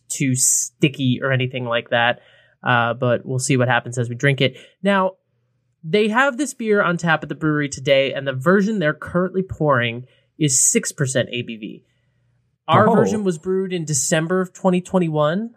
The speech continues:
Speaker 1: which makes it perfectly fine for I P As, so get off our backs.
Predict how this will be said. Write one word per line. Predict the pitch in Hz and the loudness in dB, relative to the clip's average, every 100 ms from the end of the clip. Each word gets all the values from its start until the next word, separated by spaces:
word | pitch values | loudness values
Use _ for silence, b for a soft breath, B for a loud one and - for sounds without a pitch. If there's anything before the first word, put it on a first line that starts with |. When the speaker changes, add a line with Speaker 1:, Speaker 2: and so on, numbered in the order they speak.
| _ | _
Speaker 1:
which | 156 151 - - - - _ _ _ _ _ _ | 2 2 2 -10 -12 -16 _ _ _ _ _ _
makes | 151 160 156 - | 2 4 2 -2
it | 160 - | -2 -2
perfectly | - 165 185 190 | -4 -2 -2 -2
fine | 190 180 175 180 | -2 0 0 -2
for | 180 160 | -2 -2
I | 170 | -2
P | 160 - 175 | -4 -4 -2
As, | 165 196 190 | 0 0 0
so | 156 | -4
get | 131 151 | -4 -2
off | 151 170 - | 0 0 -2
our | 190 | -4
backs. | 175 135 214 202 214 247 - - - | -4 -6 -4 0 0 0 -2 -2 -2